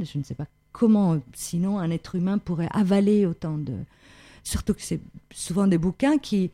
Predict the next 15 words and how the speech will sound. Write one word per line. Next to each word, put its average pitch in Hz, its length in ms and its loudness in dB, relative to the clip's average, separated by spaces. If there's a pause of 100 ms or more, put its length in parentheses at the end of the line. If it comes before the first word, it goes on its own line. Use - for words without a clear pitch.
(400)
je - 100 -18
veux 160 40 -10
dire, 240 160 2
on 190 60 2
met 160 260 0 (160)
un 202 220 6
an 220 180 4
ou 185 80 2
deux 180 240 2
ans 202 160 2
à 175 40 0
écrire 175 260 -4
un 175 80 2
livre. 262 340 0
Comment 220 520 4